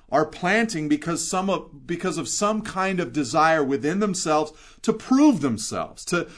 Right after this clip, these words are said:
to validate themselves. And his whole message was, "You are validated by the love of God." And I so love the close of his message. He took his Bible, closed it up, and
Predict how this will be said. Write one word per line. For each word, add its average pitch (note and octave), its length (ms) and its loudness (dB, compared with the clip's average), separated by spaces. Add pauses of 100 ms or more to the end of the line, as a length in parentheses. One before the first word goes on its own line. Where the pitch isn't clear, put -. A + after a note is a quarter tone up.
(120)
to G3+ 120 4
validate D#3 800 6
themselves. G#2 560 -6
And C3 140 -8
his D3+ 180 -6
whole D#3 160 -2
message C#3+ 460 -4
was, B2+ 320 -4 (200)
"You E3 320 -4
are F3 220 6
validated B2 880 2 (280)
by C3+ 360 6
the B2+ 160 -2
love B2 240 2
of G#2+ 120 -12
God." A#2 320 0
And G2 120 -6
I A2+ 40 -6
so C3 240 -6
love A#2 300 -4
the A2+ 80 -4
close A#2+ 380 -6
of G2 80 -14
his G#2+ 180 -8
message. A2+ 560 -6 (400)
He A2+ 400 -6 (300)
took D3+ 240 0
his C#3 180 -2
Bible, B2 480 0
closed B2+ 480 -6
it A#2 140 -6
up, A#2 220 -4
and G#2 360 -10